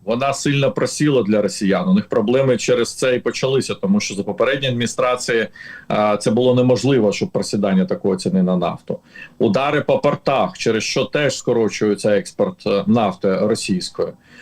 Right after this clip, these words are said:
Тобто, е, е, е, о, о, історії, які демонструють, що, е, я під, ну, підрив-,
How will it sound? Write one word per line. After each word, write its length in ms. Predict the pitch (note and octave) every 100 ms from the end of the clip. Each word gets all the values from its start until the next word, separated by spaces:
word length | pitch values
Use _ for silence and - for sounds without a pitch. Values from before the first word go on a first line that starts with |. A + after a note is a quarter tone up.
| - -
Тобто, 920 | D3+ D3+ - D3 C#3+ C#3 C3+ B2+ A#2 A#2+
е, 40 |
е, 20 |
е, 1040 | B2 A#2+ A#2 A2 A#2+ B2 B2 A#2+ A2+ A2 G2+
о, 380 | A2 A2 A2 A2
о, 560 | B2 G#2+ A2+ A2+ A2 G#2+ -
історії, 760 | D3 - G3+ G#3 F3+ D#3 B2+ A2+ G#2+
які 420 | B2 C3 D#3+ D3
демонструють, 800 | G#2+ C3 C#3 - - F#3+ E3 A2+
що, 500 | - D3+ C3 G#2+ - - _ - _ A2
е, 380 | A2 A2 A2 G#2+ G#2 F#2+ -
я 220 | C#3+ D3 -
під, 160 | C3+ A2 A#2 C#3
ну, 280 | C3+ C3 - - F3 - _
підрив-, 340 | D3+ C#3+ D#3+